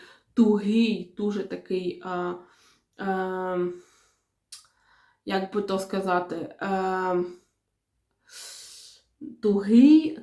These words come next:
та, е, важкий такий, він, е, просто не, е,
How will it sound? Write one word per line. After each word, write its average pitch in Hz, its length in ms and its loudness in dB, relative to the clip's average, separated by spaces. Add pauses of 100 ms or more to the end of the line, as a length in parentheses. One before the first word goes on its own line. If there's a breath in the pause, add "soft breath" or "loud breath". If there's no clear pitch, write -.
(100)
та, 208 540 0 (140)
е, 185 840 -6 (260)
важкий 196 560 2
такий, 202 460 -4 (260 loud breath)
він, 208 320 0 (160)
е, 190 200 -10
просто 190 460 -4
не, 190 420 -4
е, 180 920 -8